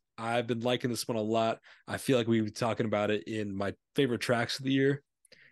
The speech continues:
That's a little bit looser, though, you know, 'cause it's not like, okay, it's a hundred percent gonna be in here, but it's one that right now I could definitely see it being in my top tracks. But like I said, it's tracks.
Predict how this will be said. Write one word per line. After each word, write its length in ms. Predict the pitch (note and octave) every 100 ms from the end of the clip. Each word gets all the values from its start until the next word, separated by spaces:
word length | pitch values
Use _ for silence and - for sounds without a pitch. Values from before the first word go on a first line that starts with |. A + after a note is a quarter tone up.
| _
That's 220 | C3+ D3+
a 60 | F#3
little 180 | E3 E3
bit 120 | D3+
looser, 400 | B2+ C#3 - A#2
though, 120 | A2
you 120 | G#2+
know, 100 | A2
'cause 140 | G#2+ A#2+
it's 160 | G#2
not 120 | C3+ B2
like, 200 | A2 - -
okay, 260 | B2+ A2+ A2
it's 100 | G#2+
a 40 |
hundred 220 | A2+ B2 A#2
percent 320 | A2 C3 A#2
gonna 140 | A2+
be 160 | A2+ A2+
in 80 | A2
here, 260 | A2 G#2+ - - - _
but 220 | B2 B2 A#2
it's 280 | A#2 -
one 180 | C#3 B2+
that 200 | A2+ G#2+
right 180 | B2+ A#2+
now 180 | A2+ G2+
I 60 | G2+
could 180 | G2
definitely 320 | G2+ G#2+ A#2 G#2
see 160 | A#2
it 100 | G#2
being 160 | G#2 G2+
in 80 | G2
my 120 | F#2
top 220 | G#2+ G2
tracks. 240 | A2 G#2 -
But 160 | B2+
like 160 | C3+ B2
I 40 |
said, 200 | A#2 C#3
it's 160 | G2+ -
tracks. 500 | - A#2+ G2+ -